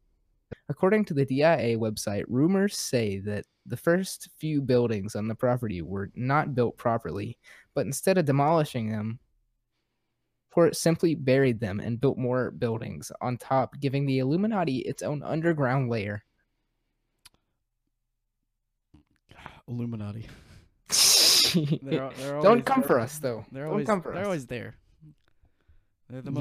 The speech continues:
Speaker 2: most, they're the most notorious, always there society. That's just
Speaker 1: They're everywhere.
Speaker 2: They, they can, like,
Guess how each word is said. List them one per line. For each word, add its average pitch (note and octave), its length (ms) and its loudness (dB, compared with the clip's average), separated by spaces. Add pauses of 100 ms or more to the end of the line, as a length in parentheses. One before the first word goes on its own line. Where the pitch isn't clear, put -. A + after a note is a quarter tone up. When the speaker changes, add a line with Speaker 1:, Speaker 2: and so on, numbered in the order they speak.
Speaker 2:
most, G2+ 260 -6 (200)
they're C#3+ 140 -14
the C#3 80 -12
most C3+ 340 -10 (800)
notorious, D3 800 -8 (100)
always C3+ 380 -6
there A2+ 360 -6 (640)
society. G#2+ 580 -8
That's A2 320 -14
just - 260 -10 (580)
Speaker 1:
They're C3 200 -2
everywhere. F3+ 560 -4
Speaker 2:
They, E3+ 200 -2
they G3 120 -2
can, F#3+ 260 -6
like, C#3 200 -2